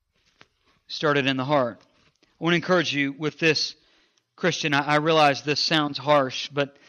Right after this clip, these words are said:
uh, repentance is, is a wonderful thing.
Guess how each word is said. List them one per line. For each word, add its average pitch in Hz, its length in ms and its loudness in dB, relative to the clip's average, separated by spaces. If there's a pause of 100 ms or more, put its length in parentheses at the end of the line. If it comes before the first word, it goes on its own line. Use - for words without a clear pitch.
(420)
uh, 143 100 -4
repentance 156 560 -2
is, 131 160 -6
is 135 220 -6
a 143 80 -4
wonderful 127 520 -6
thing. 117 320 -16